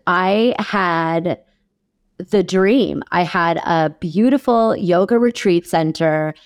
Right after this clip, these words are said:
I was running retreats throughout the year. I loved what I was doing.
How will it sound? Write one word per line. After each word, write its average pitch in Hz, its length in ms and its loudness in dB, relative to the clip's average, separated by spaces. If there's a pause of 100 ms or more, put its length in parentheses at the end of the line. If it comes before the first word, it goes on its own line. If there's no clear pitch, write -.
(180)
I - 80 0
was 175 200 -2
running 190 400 2
retreats 185 760 0 (280)
throughout 180 400 0
the 233 100 2
year. 156 600 0 (300)
I 196 100 2
loved 196 600 0 (180)
what 170 180 0
I 160 100 2
was 156 200 -2
doing. 135 560 -4